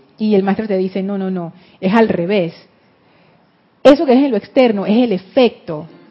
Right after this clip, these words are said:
La causa está dentro de ti, con el gran poder que tú tienes, que es ese poder que te permite producir pensamiento y sentimiento.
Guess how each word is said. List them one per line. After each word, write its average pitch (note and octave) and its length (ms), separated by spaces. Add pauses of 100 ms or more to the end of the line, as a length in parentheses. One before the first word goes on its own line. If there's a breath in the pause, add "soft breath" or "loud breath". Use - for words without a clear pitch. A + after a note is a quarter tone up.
(180)
La G3+ 300
causa E4 340
está A3+ 260
dentro F4+ 480
de A3 140
ti, A3 280
con G3 160
el F#3+ 80
gran G#3+ 240
poder A#3 300
que A3+ 120
tú D#4+ 240
tienes, A#3+ 640
que G#3+ 100
es G3+ 60
ese B3 80
poder G3 220
que - 80
te G3+ 140
permite G3 400
producir F#3+ 400
pensamiento F#3+ 440
y G#3+ 40
sentimiento. F3+ 720